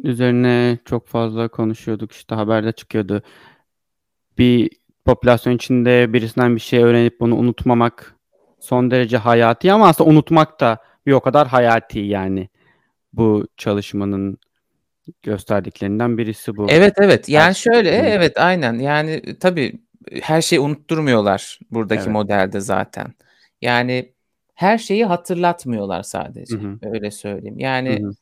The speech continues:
Speaker 2: e, on birim öğreniyorsan abi,
Speaker 1: Hı hı.
Speaker 2: e, örnek veriyorum, dört birim,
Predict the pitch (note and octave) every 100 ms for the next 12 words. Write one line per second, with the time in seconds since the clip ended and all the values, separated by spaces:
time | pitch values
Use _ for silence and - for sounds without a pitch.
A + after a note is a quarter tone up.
0 | _ _ _ _ - A#2 A2+ G#2+ G#2+ -
1 | _ - _ E3+ A3 G3 F#3+ F#3 E3+ E3+
2 | F3+ G3 E3 - A#2 D3+ _ _ G#2 G2
3 | A2+ E3 G#3 _ _ _ - G#2 G#2 A2+
4 | G#2 - D#3+ D3+ D3 C#3+ A2+ G#2+ G#2 C#3
5 | F3+ F3+ _ _ _ _ F3 G3 G3 E3
6 | D#3 D#3